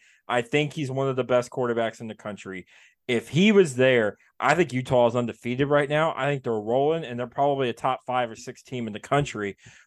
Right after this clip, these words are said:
But he's not there. They're doing this rotational door, but, uh,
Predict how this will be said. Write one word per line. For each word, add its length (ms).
But 300
he's 160
not 300
there. 400
They're 100
doing 280
this 120
rotational 640
door, 500
but, 240
uh, 340